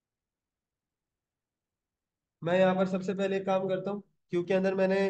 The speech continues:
जो कुछ भी लिखा हुआ है वो print होगा पहले तो, क्यू array,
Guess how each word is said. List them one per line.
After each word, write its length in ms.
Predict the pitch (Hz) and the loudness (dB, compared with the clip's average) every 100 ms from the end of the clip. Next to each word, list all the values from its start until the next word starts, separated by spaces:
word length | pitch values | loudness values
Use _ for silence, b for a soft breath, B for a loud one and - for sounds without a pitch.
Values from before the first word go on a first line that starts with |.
| 190 - | -4 -8
जो 160 | 180 190 | -4 -2
कुछ 160 | 190 185 | -2 -2
भी 100 | 190 | -2
लिखा 220 | 185 190 | -2 0
हुआ 100 | 190 | 0
है 60 | 185 | 0
वो 120 | 175 | 0
print 260 | 180 208 208 | 0 0 0
होगा 160 | 208 | -2
पहले 240 | 214 208 208 | 0 -2 -2
तो, 100 | 208 - _ _ _ _ _ _ _ _ _ _ _ _ _ - | -6 -14 _ _ _ _ _ _ _ _ _ _ _ _ _ -6
क्यू 180 | 196 214 | 2 4
array, 260 | 208 202 | 4 2